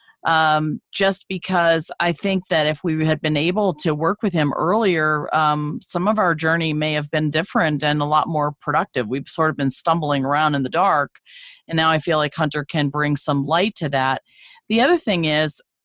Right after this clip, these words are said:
by bringing Hunter in, we've opened up new avenues of communication. So, for example, uh, one of the tools that Hunter, uh, really needs is a data analytics tool that costs, like, five thousand dollars a year.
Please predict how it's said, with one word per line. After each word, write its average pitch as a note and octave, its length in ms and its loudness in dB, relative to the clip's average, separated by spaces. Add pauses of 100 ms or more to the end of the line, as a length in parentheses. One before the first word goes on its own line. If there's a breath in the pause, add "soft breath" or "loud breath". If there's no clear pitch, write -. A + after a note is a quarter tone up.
(120)
by G3 180 2
bringing C4+ 500 2
Hunter D#3+ 400 0
in, D3 420 0 (340 soft breath)
we've F#3 280 2
opened A3+ 400 2
up F#3 120 0
new F3 340 0
avenues D#3 520 -2
of D3 160 -6
communication. D#3+ 1040 -2
So, F#3+ 300 0
for G3+ 260 0
example, F#3 680 -2 (500 loud breath)
uh, E3 140 4
one E3+ 240 2
of G#3 100 0
the F#3 100 0
tools C4 480 0
that G3 120 -2
Hunter, D3+ 720 -2
uh, D3+ 260 2
really D#3 380 0
needs F3 460 2
is D#3 100 -4
a D3+ 80 -2
data D3 240 -2
analytics D3+ 720 0
tool D3+ 260 0
that C#3 160 -4
costs, C#3+ 320 -2
like, D3 180 0
five D3+ 220 0
thousand C#3+ 340 0
dollars C#3+ 400 -4
a D#3+ 60 -6
year. G#3+ 400 0